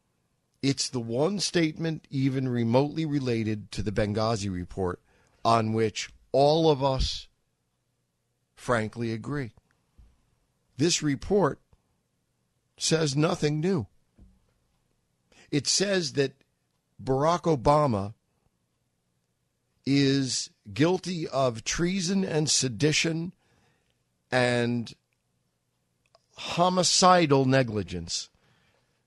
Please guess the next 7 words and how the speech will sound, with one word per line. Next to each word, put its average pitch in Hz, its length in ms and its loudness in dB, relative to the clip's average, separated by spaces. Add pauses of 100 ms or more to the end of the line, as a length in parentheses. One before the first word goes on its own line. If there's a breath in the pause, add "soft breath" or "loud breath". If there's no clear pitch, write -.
(1120)
toward 135 480 2
the 113 60 -8
people 151 640 -2 (1200)
who 147 260 0
are 131 280 2
most 147 520 4 (100)
owed 113 560 2